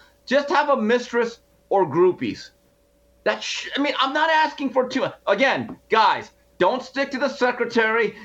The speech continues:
Don't stick to the assistant G M. Don't stick to the hot new intern.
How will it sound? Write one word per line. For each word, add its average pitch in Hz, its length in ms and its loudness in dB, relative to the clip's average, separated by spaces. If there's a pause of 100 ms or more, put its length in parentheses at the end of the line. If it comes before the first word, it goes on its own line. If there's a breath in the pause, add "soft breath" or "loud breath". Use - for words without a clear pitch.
(100)
Don't 180 200 2
stick 240 240 -2
to 240 80 0
the 233 120 0
assistant 233 540 -2
G 233 240 0
M. 208 280 2 (180 loud breath)
Don't 214 200 2
stick 240 220 -4
to 226 60 -4
the 220 100 2
hot 202 300 2
new 196 220 0
intern. 147 420 -2